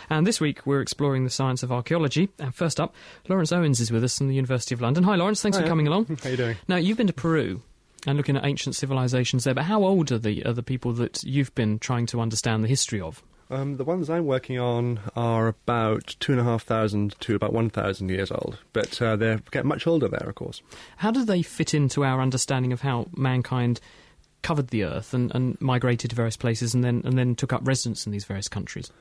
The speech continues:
Speaker 2: Well, of course, the big question is migration from Asia, because, um, s-,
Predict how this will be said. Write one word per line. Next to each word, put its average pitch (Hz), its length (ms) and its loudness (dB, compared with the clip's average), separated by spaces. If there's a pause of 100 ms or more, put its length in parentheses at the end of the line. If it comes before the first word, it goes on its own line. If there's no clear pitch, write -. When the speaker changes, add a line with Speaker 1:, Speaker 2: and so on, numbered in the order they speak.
(300)
Speaker 2:
Well, 143 140 2
of 135 60 0
course, 143 220 0
the - 60 -2
big 202 160 0
question 165 380 0
is 95 80 0
migration 117 540 0
from 107 340 0
Asia, 123 500 0
because, 107 320 -2
um, 107 300 2 (120)
s-, 113 140 -10